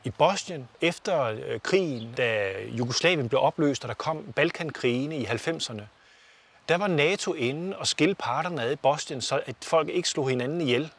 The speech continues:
Altså naboer, civil, borgerkrig simpelthen.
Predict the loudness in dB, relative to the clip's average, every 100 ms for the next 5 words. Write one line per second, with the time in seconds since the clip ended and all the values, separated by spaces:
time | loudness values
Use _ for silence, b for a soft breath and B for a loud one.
0 | -8 -4 -2 0 0 0 -2 0 0 -2
1 | -2 2 2 2 -2 -8 _ 8 8 6
2 | 2 0 0 -6 -10 -12